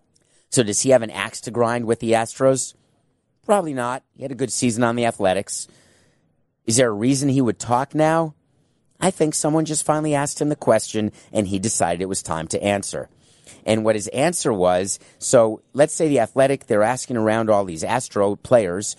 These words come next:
They finally find Fiers, and they find him, and they ask him, "Were you doing anything with sign stealing in two thousand seventeen?" Because, you know, the Boston Red Sox were, and they actually got in trouble f-, by Major League Baseball. And he then started talking.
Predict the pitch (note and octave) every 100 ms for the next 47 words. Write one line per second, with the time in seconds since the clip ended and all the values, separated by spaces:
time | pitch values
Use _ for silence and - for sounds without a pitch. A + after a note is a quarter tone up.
0 | - - - G#2 - B2 D3+ D3+ - B2
1 | B2 - F2 E2+ G#2 G#2+ G#2+ G2 - B2
2 | D3 A2+ A2+ A#2+ A2+ G2+ - A2+ C#3 -
3 | A2 A2 - - - _ _ - D3+ F#3+
4 | A3+ A3 - - D#3 D#3+ D#3+ - E3 C#3
5 | - B2+ C3+ C3+ - C#3+ C3 - C3+ C3
6 | B2+ B2 - A#2+ A#2+ - B2+ B2+ - -
7 | _ C3 - C3+ C3+ E3 C3 - C#3+ -
8 | G#2+ G2+ E3 - A2+ G2+ - F#2 F#2+ G2
9 | - - A2 G#2+ C3+ C#3 A#2+ - - A2
10 | G2+ F#2+ G2 - F#2 - - E3 A2+ G#2
11 | - - F#2 E2+ D#2 D#2+ F#2+ F#2 C3 C3+
12 | - D#2 - _ _ _ _ _ - C3+
13 | A2+ C3 B2+ C#3 - D#2+ F#2 G2+ C3 A#2+
14 | - D2